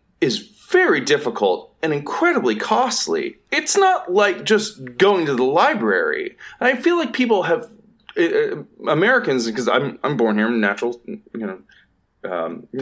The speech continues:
natural born citizen. But I have so many friends who are immigrants and, and did it, wha-, uh, you know, quote unquote, the right way. Um, but, um,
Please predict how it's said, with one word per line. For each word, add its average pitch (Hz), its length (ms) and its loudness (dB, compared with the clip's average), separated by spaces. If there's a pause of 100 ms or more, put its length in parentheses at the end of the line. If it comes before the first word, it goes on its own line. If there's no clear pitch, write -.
(120)
natural 120 300 0
born 113 180 2
citizen. 92 500 -2 (640)
But 139 400 -2 (680)
I 151 120 2
have 165 120 2
so 180 100 0
many 156 120 2
friends 180 320 0
who 135 100 -2
are 104 140 4
immigrants 95 400 0
and, 101 320 -4
and 110 280 -2
did 123 200 2
it, 110 200 2
wha-, 110 100 2 (100)
uh, 113 40 0 (140)
you 110 100 0
know, 90 80 -4
quote 104 300 0
unquote, 92 400 -2
the 113 100 2
right 98 380 0
way. 82 340 -6 (460)
Um, 87 520 -2 (880)
but, 113 320 2
um, 87 420 -2